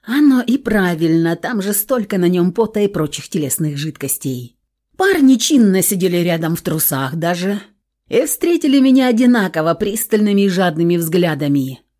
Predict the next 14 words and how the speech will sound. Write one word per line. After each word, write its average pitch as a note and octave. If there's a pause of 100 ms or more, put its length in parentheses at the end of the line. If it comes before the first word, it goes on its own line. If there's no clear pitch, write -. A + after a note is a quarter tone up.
(300)
А F#3+
я B3
с A#3+
шага E3
сбилась F#3+
и C#4+
мигом F#3
начала F#3
опять F#3
потеть E3+
от E3
жара, C#3+
вспыхнувшего C#3+
внутри. C#3+